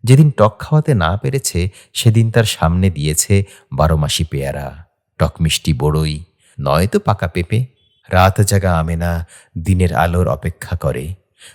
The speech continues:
আর ভোরবেলার আমেনা অপেক্ষা করে মণিময়ের। এতদিনে সে যেন করার মতো একটা জরুরি কাজ পেয়েছে। নিজের খাওয়া নিয়ে চিন্তা করায় তার অভুক্তি।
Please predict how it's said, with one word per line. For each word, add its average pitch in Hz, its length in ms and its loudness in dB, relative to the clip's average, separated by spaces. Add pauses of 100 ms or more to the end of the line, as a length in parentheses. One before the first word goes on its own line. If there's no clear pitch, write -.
আর 104 160 6
ভোরবেলার 107 580 4
আমেনা 98 440 2
অপেক্ষা - 480 -4
করে 90 240 2
মণিময়ের। 73 760 -8 (380)
এতদিনে 139 680 4
সে 131 220 0
যেন 139 260 4
করার 113 480 0
মতো 127 280 0
একটা 127 180 2 (160)
জরুরি 104 400 4
কাজ - 460 -4
পেয়েছে। - 440 -6 (600)
নিজের 113 300 8
খাওয়া 110 440 4
নিয়ে 117 380 6
চিন্তা 98 420 0
করায় 92 280 -2
তার 87 180 -4
অভুক্তি। - 560 -12